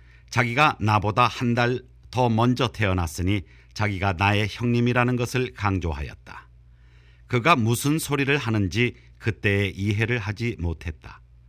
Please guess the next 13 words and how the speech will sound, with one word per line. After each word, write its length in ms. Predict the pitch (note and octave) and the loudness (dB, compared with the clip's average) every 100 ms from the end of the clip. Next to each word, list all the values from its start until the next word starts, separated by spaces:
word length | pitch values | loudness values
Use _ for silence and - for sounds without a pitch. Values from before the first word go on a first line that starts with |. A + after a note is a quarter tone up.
| - - - - - - | -20 -20 -20 -20 -20 -4
젊음을 520 | - B2 B2+ B2+ C3 | 2 4 6 4 2
선호하는 600 | A#2+ A#2+ A2 G#2 A2 A2 - | 0 0 0 2 0 0 -2
미국에서 580 | F#2+ F#2 F2+ F#2+ G2+ F#2+ | -2 -2 -2 -4 -2 -2
자란 380 | F2 F2+ F2+ - - | -2 -2 -2 -4 -10
나의 380 | - G#2+ A2+ A#2 | -2 2 2 0
관념 400 | - A2 G#2+ G#2+ | 0 0 0 -2
속에는 520 | - G2+ F2+ G2 A2+ - - - - | -2 -2 0 0 -2 -6 -20 -20 -6
나이가 560 | G#2 A2+ A#2 B2+ B2+ - | 0 2 2 4 4 4
나보다 580 | A2 A2+ B2 C3+ C3+ - | 2 2 2 2 0 -2
많다고 720 | F#2+ A2 C3 - C#3 C3 D3 | 2 4 2 0 -2 -2 -4
좋아하는 560 | - A2+ A2+ G#2 A#2 A#2 | -2 0 0 0 0 -2
미스터 420 | F#2+ G2+ - G2 F#2 | -2 -2 -2 -2 0
유를 380 | F2 F2 G#2+ | -2 0 -2